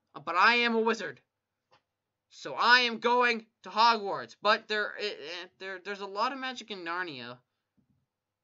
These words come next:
But if I were to go to Narnia, I'd be like, "Hey, I'm in Narnia. Yay." Now what? But if I was in Hogwarts, I'd be like, "Yay, Hogwarts. I'm gonna go into the wizard school and try to steal stuff."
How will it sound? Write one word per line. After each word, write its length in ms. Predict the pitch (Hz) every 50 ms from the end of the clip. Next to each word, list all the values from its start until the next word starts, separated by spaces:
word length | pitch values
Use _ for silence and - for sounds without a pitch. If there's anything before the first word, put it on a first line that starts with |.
| _ _ _ _ _ _ _ _ _ _ _ _ _ _ -
But 80 | 214
if 100 | 233 233
I 120 | 262 294 294
were 80 | 294
to 40 | 269
go 160 | 220 240 233
to 60 | 214
Narnia, 360 | 190 190 196 196 190 190 180 175
I'd 100 | 170 160
be 60 | 170
like, 240 | 170 170 170 - _ _ _
"Hey, 260 | 254 262 269 262 262
I'm 80 | 254 240
in 120 | 240 240
Narnia. 520 | 233 247 247 254 247 240 226 202 165 147 - - _ _ _ _
Yay." 760 | 208 226 247 254 247 247 240 233 220 208 185 160 131 117 117 - _ _ _ _ _ _ _ _ _ _ _ _ _ _ _ _ _ _ _ _ _ _
Now 200 | 160 185 208 214
what? 220 | 202 175 147 131 147
But 100 | 160 175
if 60 | 196
I 100 | 214 214
was 100 | 208 196
in 60 | 170
Hogwarts, 400 | - 196 214 240 240 202 180 -
I'd 40 | -
be 60 | 180
like, 160 | 175 180 - _ _ _
"Yay, 360 | - 262 269 262 247 202 - -
Hogwarts. 520 | - 240 254 262 247 226 233 202 175 - - _ _ -
I'm 80 | 196
gonna 140 | 233 233 214
go 160 | - 208 220
into 140 | 220 214 208
the 80 | 202 190
wizard 340 | 202 233 247 233 202 175
school 380 | 151 - - 165 165 160 165 175
and 260 | 175 175 175 175 165 -
try 220 | - 202 180 185
to 60 | 180
steal 360 | 180 - - - 247 262 247
stuff." 340 | 240 - - 143 113 110 -